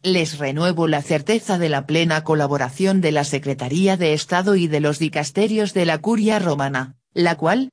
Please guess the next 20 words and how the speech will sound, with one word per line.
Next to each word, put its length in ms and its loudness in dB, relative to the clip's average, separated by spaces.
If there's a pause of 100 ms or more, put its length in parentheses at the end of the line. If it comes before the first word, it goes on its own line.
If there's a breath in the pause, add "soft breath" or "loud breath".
(140)
con 220 4
la 140 2
promulgación 800 -2
de 140 0
la 100 2
nueva 340 0
Constitución 880 -2
Apostólica 800 0
Predicate 680 0
Evangelium, 880 -4 (180)
ha 160 0
sido 320 2
reformada 680 -2
en 140 0
algunas 480 0
estructuras 760 -2
para 280 0
un 160 -2
mejor 380 -2
desempeño, 840 -2